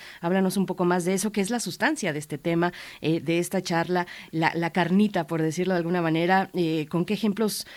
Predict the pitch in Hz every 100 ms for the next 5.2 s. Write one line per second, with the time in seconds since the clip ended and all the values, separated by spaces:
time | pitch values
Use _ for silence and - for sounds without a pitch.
0 | - - 160 156 185 160 233 233 214 202
1 | 185 156 151 156 185 190 196 190 175 165
2 | - - 190 190 180 - 156 175 190 190
3 | 185 208 202 208 208 - - - 190 180
4 | - 190 180 175 175 175 156 156 185 175
5 | 170 170